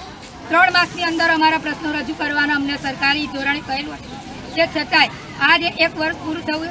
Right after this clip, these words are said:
થવા છતાં આવ્યું, પણ હજુ અમારા કોઈ પ્રશ્નો સોલ્વ થયા નથી. અમને પગારના વધારા મુદ્દે ખાલી બાવીસો રૂપિયાનો વધારો, એકદમ નજીવો વધારો કરી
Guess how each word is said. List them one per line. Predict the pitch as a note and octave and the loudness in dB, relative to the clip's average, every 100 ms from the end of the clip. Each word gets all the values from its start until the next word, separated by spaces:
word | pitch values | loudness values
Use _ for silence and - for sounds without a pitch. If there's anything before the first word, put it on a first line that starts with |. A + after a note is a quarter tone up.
| F#4 | -2
થવા | C#4+ D#4 | 0 0
છતાં | D#4+ D4+ D#4 E4 | -2 -4 4 6
આવ્યું, | E4+ F4+ C#4+ A3 - - - - | 6 2 -4 -8 -12 -12 -12 -6
પણ | D4+ E4+ F#4+ D4 | 0 2 2 -2
હજુ | D4 | -2
અમારા | E4 D4 D#4 D#4 | 0 2 2 0
કોઈ | D#4+ D#4 | -2 -2
પ્રશ્નો | C4+ C#4+ D4+ D#4+ | -6 -4 -4 -4
સોલ્વ | C#4+ D4+ | -4 -4
થયા | C#4+ C#4 C#4+ | 0 2 2
નથી. | D#4 - C#4 B3 B3 - - - - - | 0 -2 -4 -4 -12 -14 -16 -16 -12 -6
અમને | C4+ C#4+ | -2 -2
પગારના | D#4+ D4 C#4+ D#4+ D#4+ E4 F4 - - - - | -2 -2 2 2 6 6 6 4 -10 -12 -8
વધારા | C4+ D4+ D#4+ | -4 0 0
મુદ્દે | E4 D4 D#4 | 0 -2 -2
ખાલી | D4+ D#4 | 0 0
બાવીસો | D4 C#4 D#4 - D#4+ | 2 2 0 -2 -4
રૂપિયાનો | - D#4 D4+ D4+ | -2 -2 -2 -2
વધારો, | C4 C#4 D4+ D4 - - - | 0 0 0 -4 -10 -12 -6
એકદમ | D#4+ D4 F4+ F4+ | -4 0 0 2
નજીવો | D#4 B3 E4+ E4+ | -2 0 0 2
વધારો | E4 D4+ D4+ E4 | 2 2 2 2
કરી | D#4+ E4 F4+ | 2 2 2